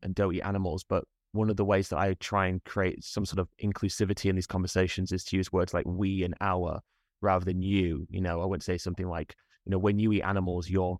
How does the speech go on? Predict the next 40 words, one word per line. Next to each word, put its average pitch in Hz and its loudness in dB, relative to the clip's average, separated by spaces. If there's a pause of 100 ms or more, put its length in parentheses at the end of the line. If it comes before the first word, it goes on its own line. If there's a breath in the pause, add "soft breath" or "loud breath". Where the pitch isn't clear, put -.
causing 92 -2
this." 92 2
I'd 95 0
say, 101 0
"Well, 95 2
when 104 0
we, 123 2 (160)
we 110 2
eat 110 0
animals, 95 -2
you 98 -4
know, 87 -4
this 98 -6
is 95 -6
what 92 -2
we 95 0
cause." 92 -2
And 101 2
I 98 0
think 110 0 (400)
the 113 -2
way 127 4
that 135 2
we 110 2
phrase 113 0
things 92 -2
and 92 0
the 92 -2
language 101 2
we 92 0
use 95 0
creates - -2 (340 loud breath)
an 104 0
element 104 2
of 92 -6
inclusivity, 95 -2
and 95 0
it - -10
can 107 0
also 104 2